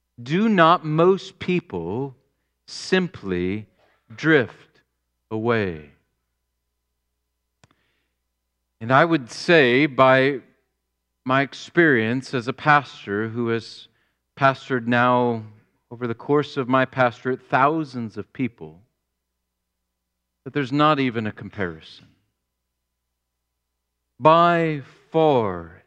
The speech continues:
and away, those who once professed faith in Christ and then wandered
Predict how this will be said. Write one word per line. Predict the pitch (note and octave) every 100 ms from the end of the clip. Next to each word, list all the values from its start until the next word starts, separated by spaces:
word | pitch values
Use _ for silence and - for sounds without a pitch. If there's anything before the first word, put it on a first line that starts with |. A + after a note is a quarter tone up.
| -
and | G#2
away, | G#2 G2 A2 G2+ D#2+ D#2+ _ _ _ _ _ _ _ _ _ _ _ _ _ _ _ _ _ _ _
those | D#3+ F3+ E3+
who | - D#3
once | B2+ C3 D#3 F#3 F3+ -
professed | - D#3 - E3+ D#3 C#3 - -
faith | - - C#3+ C#3 B2 -
in | B2+
Christ | - C3 A#2 G2 - -
and | A#2 A#2
then | A2+ A2
wandered | G#2+ C3 D3+ C#3+ C#3 B2+